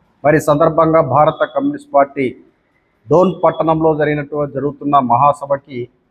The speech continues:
ఒక ప్రత్యేకమైనటువంటి స్థానం ఉంది. ఎందుకంటే ఈ డోన్ ప్రాంతంలో కరుడుగట్టిన పెత్తందారితనానికి వ్యతిరేకంగా, భూస్వామ్య పెత్తందారితనానికి వ్యతిరేకంగా ఈ ప్రాంతంలో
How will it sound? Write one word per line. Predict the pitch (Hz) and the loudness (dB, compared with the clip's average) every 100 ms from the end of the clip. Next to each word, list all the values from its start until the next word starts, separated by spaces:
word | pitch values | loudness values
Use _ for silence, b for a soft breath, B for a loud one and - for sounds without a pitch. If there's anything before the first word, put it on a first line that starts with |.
| _ _ | _ _
ఒక | 120 135 | -8 -8
ప్రత్యేకమైనటువంటి | - 185 - 180 185 180 170 165 160 165 156 151 160 139 | -2 -4 0 0 2 2 4 2 0 -2 -2 -2 -4 -4
స్థానం | - - 139 139 | -6 0 2 2
ఉంది. | 131 104 - _ _ _ _ _ _ 139 | -2 -8 -12 _ _ _ _ _ _ -4
ఎందుకంటే | 156 165 165 175 170 | 0 2 2 4 4
ఈ | 165 143 | 4 4
డోన్ | 156 170 156 | 2 2 2
ప్రాంతంలో | 160 156 156 156 156 127 - - _ _ _ - | 0 2 0 2 2 2 -4 -20 _ _ _ -2
కరుడుగట్టిన | 147 165 160 165 165 151 | 2 4 2 0 0 -2
పెత్తందారితనానికి | - 139 147 151 147 151 127 143 143 139 127 | -2 -2 -2 2 2 2 -2 0 0 -2 -6
వ్యతిరేకంగా, | 123 139 139 139 135 143 147 147 - _ _ _ | -10 -2 -2 0 -2 2 2 0 -14 _ _ _
భూస్వామ్య | 127 151 - 160 160 160 | -4 -4 2 2 4 4
పెత్తందారితనానికి | 151 127 - 139 139 139 135 135 135 135 135 | 2 -4 -4 0 2 0 0 -4 -4 -6 -8
వ్యతిరేకంగా | 120 131 135 131 131 127 - - _ _ _ _ | -10 -4 -6 -4 -2 2 0 -2 _ _ _ _
ఈ | 135 160 | 0 0
ప్రాంతంలో | - 156 170 160 165 165 | 2 0 2 0 0 4